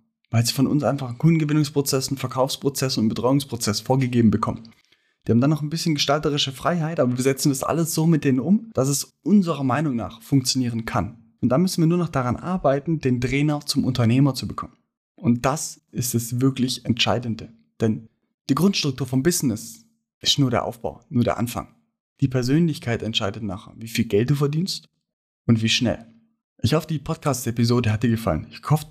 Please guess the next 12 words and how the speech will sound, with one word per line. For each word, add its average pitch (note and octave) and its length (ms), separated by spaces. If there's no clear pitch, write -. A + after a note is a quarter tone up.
du C#3 80
konntest D3 300
auch C3 120
was C3 180
mitnehmen. C#3 460
Und A2 80
ich A#2 80
hoffe, C#3 140
du C#3+ 160
wirst - 160
die C3 80
nächste C#3+ 540